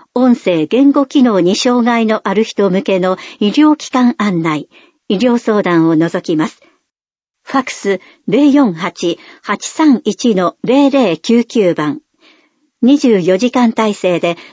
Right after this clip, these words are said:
年齢を問わず相談医療機関を案内します。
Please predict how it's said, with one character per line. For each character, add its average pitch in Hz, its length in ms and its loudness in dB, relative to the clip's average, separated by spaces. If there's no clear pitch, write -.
年 233 260 4
齢 233 220 2
を 233 160 0
問 240 160 -2
わ 202 120 -2
ず 185 260 0
相 277 300 0
談 269 320 2
医 208 100 0
療 294 260 2
機 - 100 -18
関 240 260 0
を 208 200 -2
案 175 200 -2
内 165 200 -2
し - 160 -10
ま 160 100 -6
す。 - 160 -18